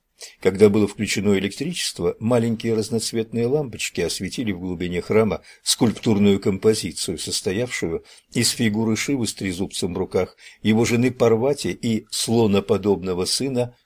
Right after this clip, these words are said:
Ганеши. Мы принялись читать молитвы. Хозяин храма пел приглушенным голосом шиваистские мантры, я читал про себя «Отче наш»,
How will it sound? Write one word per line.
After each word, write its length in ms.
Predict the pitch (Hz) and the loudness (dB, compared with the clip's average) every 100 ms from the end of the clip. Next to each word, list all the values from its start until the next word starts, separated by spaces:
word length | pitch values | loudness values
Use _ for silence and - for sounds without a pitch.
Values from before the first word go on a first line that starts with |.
| _ | _
Ганеши. 720 | 123 165 101 73 - - - _ _ _ _ | 2 4 4 0 -8 -10 -14 _ _ _ _
Мы 160 | 143 185 | 2 2
принялись 420 | 135 113 107 101 | 4 4 4 2
читать 440 | - 107 104 92 | 0 0 0 0
молитвы. 580 | 92 78 69 - 78 71 _ _ | -4 -6 -10 -16 -18 -20 _ _
Хозяин 420 | - 156 180 156 107 | 6 8 10 6 6
храма 340 | 107 90 87 | 4 4 2
пел 240 | - 98 | 0 0
приглушенным 760 | 82 90 87 80 - 87 85 82 | 0 -6 -8 -6 -4 -4 -4 -4
голосом 460 | 85 85 - 90 - - | -2 -2 -2 -8 -10 -16
шиваистские 760 | - - 101 104 104 - 123 120 | -2 4 6 6 2 -2 0 0
мантры, 640 | 139 160 151 131 143 135 _ _ _ | 0 -2 -2 0 0 0 _ _ _
я 220 | - 117 170 | 0 2 4
читал 380 | 117 98 95 | 2 2 2
про 160 | 87 95 | 2 -2
себя 420 | - 95 90 85 - - | -4 -2 0 0 -4 0
«Отче 480 | 120 151 - - 139 | 2 2 0 0 0
наш», 380 | 127 127 - | 0 -6 -8